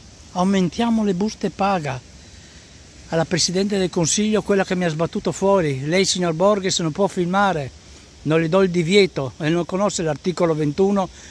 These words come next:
o quello che ha detto il Presidente della Repubblica, che il diritto di cronaca è necessario, è un diritto, l'ha detto il Presidente della Repubblica, eh, pochi giorni fa. Bene, guardate un po'. Questo è il marciapiede di via Brigata Casale che mi hanno detto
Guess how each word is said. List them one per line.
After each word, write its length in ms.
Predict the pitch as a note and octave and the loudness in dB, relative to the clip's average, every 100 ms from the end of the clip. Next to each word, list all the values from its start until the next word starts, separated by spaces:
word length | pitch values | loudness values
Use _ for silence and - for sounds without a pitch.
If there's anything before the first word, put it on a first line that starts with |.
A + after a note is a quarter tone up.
| - | -8
o 100 | - | -6
quello 300 | - F#3+ F3+ | 0 2 4
che 100 | F3 | 2
ha 80 | D#3+ | 2
detto 220 | E3 E3 | 2 2
il 80 | D#3 | 0
Presidente 480 | E3+ D#3+ E3 E3 E3+ | -2 -2 -2 -2 -2
della 200 | D#3+ D#3 | 0 0
Repubblica, 640 | C#3 E3+ F3 D#3 C#3 C#3+ | 0 0 2 0 -2 -2
che 80 | D#3+ | -2
il 100 | C#3+ | 0
diritto 340 | D3 E3+ F3+ | 0 0 0
di 120 | C3+ | -4
cronaca 560 | C3 D#3+ E3 D3+ - C#3 - - - | -2 -2 0 -2 -6 -8 -12 -20 -10
è 260 | - E3+ C#3+ - - - - | 0 0 0 -10 -20 -20 -2
necessario, 840 | D3+ D3 D3 - D#3+ D3 C3+ C#3 | -2 0 -4 0 2 2 0 -2
è 140 | E3 F3+ | 2 4
un 200 | F#3 E3 | 4 2
diritto, 680 | F3 F3 E3+ - E3+ D3 - | 2 2 -2 -6 -6 -6 -10
l'ha 180 | D#3 C3+ | -8 -6
detto 240 | D3+ D3+ | -4 -4
il 60 | D3+ | -4
Presidente 500 | D#3 B2+ D3 E3 D#3 | -4 -4 -2 -2 -2
della 180 | C#3 C3 | -2 -2
Repubblica, 640 | A#2 F3+ F#3 B2+ A2+ C3+ | -4 -4 -4 -4 -2 -2
eh, 80 | F3 - - - - | -2 -8 -20 -20 -8
pochi 280 | - D#3+ D#3+ | -4 -2 0
giorni 260 | D3+ D#3 C#3+ | 2 2 0
fa. 240 | - A2+ - - - - - - | -4 -10 -12 -20 -20 -20 -20 0
Bene, 420 | D3 C3+ B2+ A#2+ - - - | 2 2 0 -8 -16 -20 -8
guardate 360 | D#3 D#3+ D#3+ | -4 -4 -2
un 80 | D#3 | -4
po'. 200 | C3+ A#2+ - - - - - - - - - | -4 -10 -14 -20 -20 -20 -20 -20 -20 -20 -2
Questo 480 | G3+ A3 - D4 D#4 - - - | 0 0 -2 -4 -6 -20 -20 -4
è 80 | |
il 100 | F#3+ | 0
marciapiede 680 | G3 F#3 - - D3+ C#3+ E3 | 0 0 -4 -4 0 2 0
di 120 | F3 | -2
via 200 | C#3 C3 | -2 -2
Brigata 380 | C#3 C3+ C#3 C#3 | -2 -2 -4 -6
Casale 420 | D#3+ F3+ B2 B2 | -6 -4 -4 -4
che 120 | C3+ C#3 | -4 -4
mi 100 | C3 | -2
hanno 140 | C3 | -4
detto 400 | A#2 A2 - | -6 -8 -8